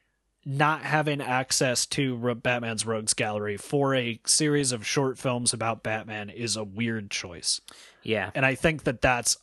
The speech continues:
Speaker 1: honestly what hurts it more than anything, because, you know, again, my favorite was the one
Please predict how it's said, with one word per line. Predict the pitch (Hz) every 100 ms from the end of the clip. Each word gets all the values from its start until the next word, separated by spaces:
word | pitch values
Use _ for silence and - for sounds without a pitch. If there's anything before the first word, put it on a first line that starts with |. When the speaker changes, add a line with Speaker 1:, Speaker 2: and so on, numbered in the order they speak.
| -
Speaker 1:
honestly | 123 120 117 - 110
what | 107 113
hurts | - 117 104
it | 107
more | 107 107
than | 101 98
anything, | 95 90 - - 92
because, | 101 - 113 104 - - _ _ _
you | 120 123
know, | 120 117 - _ -
again, | 113 139 127 120 - -
my | 120 117
favorite | - 151 143 139
was | 131 131
the | 127
one | 120 131 135 123